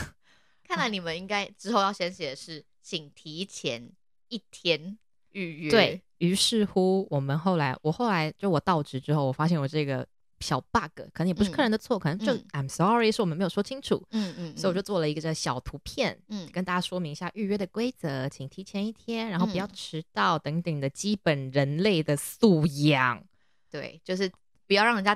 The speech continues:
Speaker 2: 等你，你已经预约了，
Speaker 1: 对，
Speaker 2: 对不对？
Speaker 1: 我做了一张图来特别说明这件事情，但还是有人会<laughs>十二点传来说：“不好意思，我三点可以去吗？”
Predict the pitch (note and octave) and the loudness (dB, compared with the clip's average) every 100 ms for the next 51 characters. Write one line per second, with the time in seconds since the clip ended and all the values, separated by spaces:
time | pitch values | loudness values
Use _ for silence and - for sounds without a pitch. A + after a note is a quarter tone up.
0 | - E3 D3 E3+ E3 D3+ C#3+ E3+ E3+ E3 | 2 0 0 -6 -8 -8 -6 -6 -6 -8
1 | C#3+ C3+ C#3 - D3 C3 C#3+ - F#3 D#3+ | -6 -8 -8 -10 -8 -4 -4 0 0 2
2 | D3+ F3 E3 F3+ - C#3+ C3+ - E3 C#3 | 0 0 -2 -4 -4 -4 -4 -4 -4 -2
3 | - - B3 C#4 A#3+ D3 D3+ D3 C#3+ - | -4 -4 -4 -4 -2 -2 0 0 -2 -4
4 | C#3 - - G3 - C#3 - A3 C#3 C3 | -8 -10 -4 -4 -2 -6 -2 2 2 4
5 | F3 F#3+ - _ _ - - - E3 E3+ | 4 2 -2 _ _ -10 -4 2 2 2
6 | C3+ C3+ C3 - E3+ C#4+ C4 B3+ D#3 - | 0 -2 -2 -4 0 2 2 4 2 4
7 | A3 F3 E3 C3 - C3+ B2 A#2+ | 4 4 4 2 2 0 0 -2